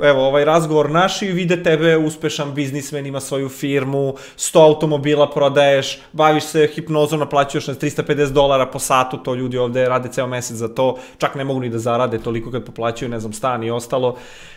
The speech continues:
A, i baš mi je palo na pamet to, jer mislim da se danas vreme jako uzima zdravo za gotovo, pogotovo da su na to uticale ove društvene mreže, Instagram i Facebooci, čak i YouTube.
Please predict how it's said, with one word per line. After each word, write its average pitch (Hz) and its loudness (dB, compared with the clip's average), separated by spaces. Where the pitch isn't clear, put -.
A, 131 2
i 170 -10
baš 160 2
mi 196 2
je 175 -2
palo 190 4
na 175 0
pamet 185 2
to, 180 4
jer 151 2
mislim 180 -4
da 160 0
se 160 -4
danas 175 0
vreme 170 0
jako 190 -2
uzima 175 -2
zdravo 160 0
za 131 -2
gotovo, 123 0
pogotovo 151 -2
da 160 -2
su 160 -4
na 156 -2
to 156 -6
uticale 160 -2
ove 147 0
društvene 151 -2
mreže, 135 0
Instagram 143 -2
i 131 -4
Facebooci, 139 -4
čak 202 0
i 180 0
YouTube. 170 2